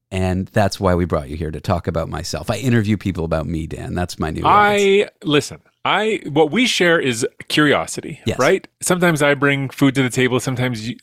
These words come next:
Speaker 2: you've, I find that there's some scraps on your shirt that I'm curious about and maybe wanna nibble on those. And so
Speaker 1: Yeah.
Speaker 2: here we are with those scraps
Speaker 1: Well,
Speaker 2: on your shirt.
Speaker 1: you're speaking of curiosity. You're a science. You do sciencing. Let me ask you something.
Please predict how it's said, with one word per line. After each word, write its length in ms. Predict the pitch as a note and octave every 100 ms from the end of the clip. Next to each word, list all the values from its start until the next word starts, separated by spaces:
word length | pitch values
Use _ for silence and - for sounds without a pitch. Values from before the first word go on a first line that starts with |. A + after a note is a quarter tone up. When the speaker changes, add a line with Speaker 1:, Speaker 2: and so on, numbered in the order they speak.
| A2 B2
Speaker 2:
you've, 480 | A#2 A#2+ A2 G#2+ -
I 200 | A#2+ A#2
find 280 | - A2 G#2+
that 100 | G2+
there's 200 | A#2 A2
some 100 | A2+
scraps 400 | - C#3+ C3 -
on 80 | G2+
your 80 | G2
shirt 360 | - A#2+ D#2+
that 100 | G#2
I'm 180 | F#2+ F#2+
curious 380 | - G2+ F2+ -
about 220 | F2 F#2
and 80 | G2+
maybe 180 | G2+ F#2+
wanna 300 | G2 F#2+ F#2+ -
nibble 240 | A2+ A2+ A#2
on 160 | C3+
those. 360 | E3 G#2+ - -
And 120 | G#2
so 160 | A2 G#2
Speaker 1:
Yeah. 60 | G#2+
Speaker 2:
here 140 | A2+
we 140 | A#2+
are 140 | F#2+ F2+
with 180 | F#2+ -
those 140 | G2+
scraps 340 | - G2 G2 G2
Speaker 1:
Well, 60 |
Speaker 2:
on 40 | F#2
your 100 | F#2+
shirt. 260 | - - -
Speaker 1:
you're 100 | F3
speaking 500 | - F4+ E4 G#3+ E3+
of 360 | C3 B2 G#2+ G#2 -
curiosity. 600 | - A2+ F#2+ F2 - B2+
You're 240 | C#3 F#3 G3+
a 40 |
science. 540 | - A2+ F#2 G2 G2+
You 120 | C3+ C3
do 260 | C3 A#2+
sciencing. 800 | A2+ - A2+ F#2+ G2 G2+ - A#2
Let 160 | A#2+ C#3
me 160 | E3
ask 320 | A#2 A2 G#2+ A2
you 80 | F#2+
something. 560 | F#2 F2 - F#2 G2